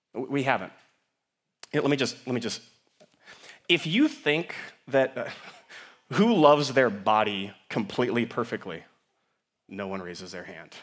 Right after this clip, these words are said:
right? Everybody says, "No, I could, I could probably stand to lose five, ten pounds here. I could probably tone up. I probably need to jog. My lungs need help." How many of us like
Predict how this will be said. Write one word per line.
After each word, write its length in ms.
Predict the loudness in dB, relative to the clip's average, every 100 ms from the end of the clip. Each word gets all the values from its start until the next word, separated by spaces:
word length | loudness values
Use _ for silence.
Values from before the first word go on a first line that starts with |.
| -16
right? 220 | -8 -8 -6
Everybody 280 | -6 -4 -4
says, 260 | -6 -6
"No, 160 | -4 -4 -6 -6
I 80 | -4
could, 160 | 0 -2 -2
I 60 | -4
could 80 | 4
probably 240 | 4 4
stand 260 | 2 2 4
to 40 |
lose 200 | 4 2
five, 400 | 0 2 4 2
ten 260 | 0 -2 -2
pounds 360 | -2 -4 -4
here. 280 | -6 -4 -2
I 60 | -2
could 140 | -4
probably 220 | -4 -4
tone 340 | -4 -6 -4 -2
up. 180 | -4 -4
I 60 |
probably 240 | -2 -2 0
need 100 | -4
to 80 |
jog. 380 | -4 -2 -2 -2
My 100 | -2
lungs 460 | -2 0 0 -2 -4
need 180 | -4 -4
help." 460 | -6 -8 -8 -12 _ _ _ _ _ _ _ _ -2
How 100 | 4
many 140 | 6 6
of 80 |
us 160 | 4 0 -6 -20 _ 0
like 360 | 4 4 2